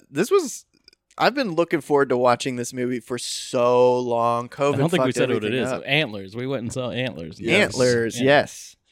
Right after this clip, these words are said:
Speaker 3: Which is the theme of this episode. That's what we'll be reviewing.
Speaker 2: Miles' most anticipated movie of the year. <laughs>
Speaker 1: It really was. Like, between that and Dune, it was these two movies. And, um, overarching thought, I really, really, really liked it.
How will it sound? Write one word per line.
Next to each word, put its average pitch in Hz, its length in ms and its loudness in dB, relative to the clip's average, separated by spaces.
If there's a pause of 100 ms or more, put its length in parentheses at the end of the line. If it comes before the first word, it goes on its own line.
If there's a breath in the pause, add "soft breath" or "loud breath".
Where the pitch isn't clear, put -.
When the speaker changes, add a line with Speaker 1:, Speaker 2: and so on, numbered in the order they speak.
Speaker 3:
Which 107 220 -12
is 101 160 -10
the 98 160 -10
theme 113 320 -12
of 101 160 -14
this 104 220 -12
episode. 92 540 -12
That's 92 180 -16
what 98 160 -12
we'll 95 100 -14
be 92 160 -14
reviewing. 92 460 -18 (100)
Speaker 2:
Miles' 113 380 0
most 120 260 0
anticipated 113 560 -2
movie 113 240 -6
of 113 80 -2
the 135 120 0
year. 127 180 -4
<laughs> - 60 -14
Speaker 1:
It 170 120 4
really 196 240 8
was. 175 400 6
Like, 135 220 6
between 156 260 -2
that 170 220 2
and 151 100 -6
Dune, 156 300 4
it 127 80 0
was 127 140 -4
these 147 180 -4
two 151 180 -4
movies. 143 500 -6
And, 139 320 0
um, 139 380 4 (380 soft breath)
overarching 214 640 4
thought, 220 360 2
I 143 120 0
really, 147 500 -2
really, 139 400 -2
really 117 400 -10
liked 107 280 -6
it. 104 180 -8